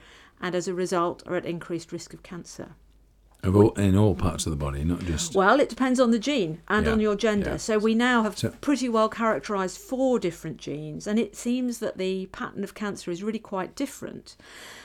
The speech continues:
Speaker 1: So, uh, the M L H one gene, uh, is the one that carries probably the highest risk of bowel cancer, but it's probably lower, uh,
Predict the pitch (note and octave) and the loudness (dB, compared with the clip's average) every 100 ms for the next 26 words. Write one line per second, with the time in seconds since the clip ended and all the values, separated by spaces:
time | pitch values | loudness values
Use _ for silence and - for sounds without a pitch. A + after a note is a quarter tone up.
0 | - - G3 F#3+ E3+ - F3+ E3+ E3 - | -20 -6 2 2 2 -2 -4 -4 -4 -6
1 | - F#3 F#3 F3+ - _ G#3+ A3 F#3+ F#3 | 0 0 2 -2 -6 _ 2 4 4 2
2 | - G3 G#3+ C4 A#3 F#3 E3 F#3 B3 C4+ | -2 0 4 6 4 2 0 0 -2 -4
3 | - - - F3 F3+ - F#3 E3 F#3 F3+ | -12 -20 -8 -4 -4 -4 -6 -4 -4 -2
4 | F3+ - - F#3 F3 E3+ G3 F3+ F3 F3+ | -2 -6 -8 -4 -2 -4 -8 -8 -2 -2
5 | E3 - G3+ G#3 G3+ - - E3 D#3+ - | -4 -8 -4 -2 -2 -4 -6 -6 -6 -14
6 | - D3+ F3 F#3 F#3+ - E3 - D3 C#3 | -12 -6 -2 -2 -4 -8 -10 -10 -12 -12
7 | F#3 - - - - G#3+ A3 - G#3+ A3 | -14 -20 -20 -20 -4 0 0 -2 -2 0
8 | G#3 F#3+ F#3 F3+ E3+ F#3 G3 G#3+ A3 F3+ | 0 0 0 0 -2 0 2 4 4 4
9 | E3 - _ _ _ _ _ _ _ _ | 0 -4 _ _ _ _ _ _ _ _
10 | - D#3+ C#3 | -6 -4 -4